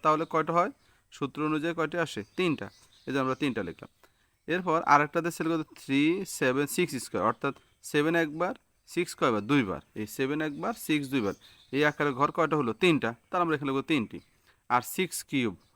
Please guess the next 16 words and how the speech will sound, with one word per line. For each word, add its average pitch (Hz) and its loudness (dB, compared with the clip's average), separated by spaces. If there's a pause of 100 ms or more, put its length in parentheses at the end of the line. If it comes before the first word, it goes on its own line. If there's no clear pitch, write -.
(240)
অর্থাৎ 123 -2 (320)
ছয় 139 2
ছয় 135 2
ছয়, 120 0 (340)
এই 165 2
আকারের 156 0
ঘর 135 2
আছে 147 0
কয়টা? 120 0
একটা, - 0 (460)
এর 165 -2
জন্য 139 -2
আমরা 107 -2
এখানে 123 -4
লিখলাম 123 -6
একটা। 120 2